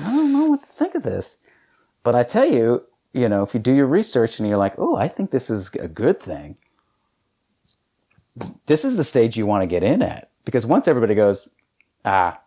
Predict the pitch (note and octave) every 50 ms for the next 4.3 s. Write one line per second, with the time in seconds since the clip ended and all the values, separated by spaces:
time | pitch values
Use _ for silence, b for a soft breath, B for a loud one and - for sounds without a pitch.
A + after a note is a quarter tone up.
0 | _ _ _ - - C3+ D#3+ D3+ C3+ - A#2+ - - - A2 G#2 G#2 G2+ G#2+ G#2
1 | - - _ - G2 G2 G2+ G2+ G2+ F#2+ - - - A2+ A#2+ - - G2 F#2+ F#2+
2 | F#2 F2 - - G2 F2+ F2+ - D3+ F3 F3 - - - G2+ F#2 - - F#2 F#2+
3 | A2+ A2+ A2 - - - G#2+ G2 F#2+ G2 F2+ D2+ E2 E2 E2 - G#2 D#2 D#2+ D#2
4 | D#2+ D2+ C#2 C#2 -